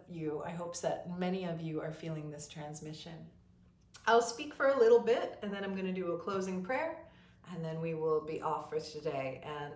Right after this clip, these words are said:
I just wanna say, you know, um, with all respect of, you know, your time, and I'm doing a six-month immersion that you can find on my website. It's Michelle Coutinho forward slash surrender.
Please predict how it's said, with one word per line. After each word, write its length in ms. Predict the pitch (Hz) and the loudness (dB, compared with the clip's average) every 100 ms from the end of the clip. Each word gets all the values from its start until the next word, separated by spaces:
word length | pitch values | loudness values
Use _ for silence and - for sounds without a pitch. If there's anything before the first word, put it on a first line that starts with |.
| - | -10
I 120 | 170 | -6
just 200 | 170 180 | -6 -4
wanna 180 | 196 190 | -4 -2
say, 580 | 185 190 175 170 165 165 - - - - - | -4 0 0 2 0 -4 -12 -20 -20 -18 -8
you 140 | 180 | -4
know, 380 | 170 160 151 147 - | -2 -2 -2 -6 -4
um, 300 | 165 147 143 - | -2 -2 -4 -8
with 200 | 170 170 | -4 2
all 220 | 165 180 | 4 2
respect 680 | 180 175 - 170 147 - - - | 0 -4 -4 -4 -4 -6 -14 -8
of, 260 | 156 147 - - | -6 -6 -10 -8
you 160 | 170 151 | -6 -4
know, 160 | 143 135 - _ - | -6 -10 -18 _ -10
your 280 | 180 165 160 | 0 4 4
time, 360 | 160 160 156 | 2 -2 -2
and 120 | 151 151 - - | -4 -8 -12 -4
I'm 300 | 160 175 175 | -2 0 -2
doing 400 | 185 190 185 - | -2 0 0 -2
a 280 | 165 156 151 | -2 0 0
six-month 560 | 151 185 - 170 165 | -2 -6 -4 -4 -4
immersion 680 | 156 147 151 160 202 220 233 - - - - _ - - | -6 -6 -4 -4 -4 -4 -6 -12 -20 -20 -20 _ -20 -8
that 260 | 165 156 170 | -2 -2 -2
you 80 | 165 | -4
can 160 | 170 | -6
find 320 | 160 160 165 | -4 -2 -2
on 140 | 165 160 | -2 -2
my 120 | 151 | -2
website. 520 | 147 147 - 165 160 | -2 -4 -4 -2 -2
It's 160 | 151 - | -2 -6
Michelle 380 | 151 - 160 156 | -8 -2 0 0
Coutinho 520 | 160 - 160 156 151 | -2 -4 -4 -4 -6
forward 400 | - 151 151 151 | -4 0 2 0
slash 460 | - 139 139 - - | -2 -4 -4 -8 -12
surrender. 800 | - 156 135 139 135 131 - - | -10 -8 -6 -6 -8 -8 -8 -10